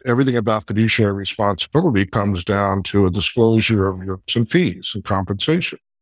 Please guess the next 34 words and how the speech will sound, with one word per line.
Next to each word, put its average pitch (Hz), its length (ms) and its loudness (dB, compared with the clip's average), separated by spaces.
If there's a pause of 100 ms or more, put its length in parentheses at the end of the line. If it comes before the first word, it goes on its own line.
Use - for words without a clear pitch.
(200)
Well, 107 100 2
as 104 140 2
you 139 80 6
know, 151 320 4
as 104 240 -2
an 107 60 -2
investor, 110 500 -2 (680)
there's 143 160 2
probably 113 580 2
eight 127 300 4
other 127 240 2
different 113 380 0
ways 113 640 0 (760)
that 110 120 -2
you 127 280 2
can 104 440 0
harm 123 680 2
the 110 100 -2
investment 104 580 -2
performance 110 840 0
of 107 160 0
an 101 80 0
investor 98 600 -2
than 98 160 -6
just 104 220 -2
simply 110 300 0
the 98 100 -6
disclosure 98 640 0
of 87 80 -2
fees 92 300 -2
and - 120 -14
compensation. 82 260 -10 (180)
For - 160 2
example, 101 560 0